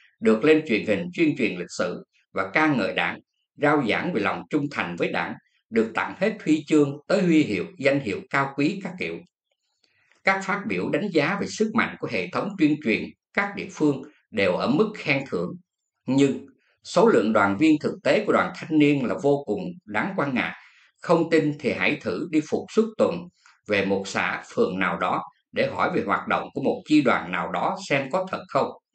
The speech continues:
Hãy hỏi xem có bao nhiêu chi đội thiếu niên tiền phong có hoạt động và được phụ trách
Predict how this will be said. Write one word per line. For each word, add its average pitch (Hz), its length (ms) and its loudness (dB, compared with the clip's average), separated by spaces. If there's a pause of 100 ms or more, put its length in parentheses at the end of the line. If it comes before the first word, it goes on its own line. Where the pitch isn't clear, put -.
(560)
Hãy 151 220 0
hỏi - 220 0
xem 147 260 0 (420)
có 214 100 2
bao 160 200 2
nhiêu 156 320 6
chi 165 160 2
đội 98 300 4
thiếu 202 100 0
niên 156 260 4
tiền 98 180 -2 (120)
phong 147 200 0
có - 140 -4
hoạt 87 220 -2
động 92 160 -2 (280)
và 95 120 -2
được 95 220 0
phụ 90 260 -6
trách 190 180 -2